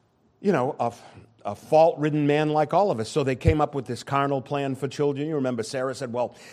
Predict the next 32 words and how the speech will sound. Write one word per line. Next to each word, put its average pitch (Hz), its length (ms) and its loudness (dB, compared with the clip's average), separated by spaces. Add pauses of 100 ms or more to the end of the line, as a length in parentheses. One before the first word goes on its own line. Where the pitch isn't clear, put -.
(300)
I 139 80 4
don't 139 80 2
know, 120 60 -2
maybe 143 180 0
God's 127 320 2
not 110 180 -8
really 151 300 0
coming 113 320 -8
through. 139 200 -4
Maybe 139 200 -4
he 147 80 0
wants 135 260 -4
us 139 160 -6
to 131 80 -4
help 180 300 6
him, 131 140 0
so 135 180 -2
let's 143 260 0 (220)
take 139 220 2
Hagar, 139 560 6 (200)
the, 127 180 0
the 120 180 -6
slave, 170 420 2
and 131 140 -2
we'll 123 80 -2
have 120 200 -4
son 110 280 -10
with 101 100 -14
her," 101 300 -18 (580)
which 143 220 -4
he 139 80 -8
did. 165 320 -8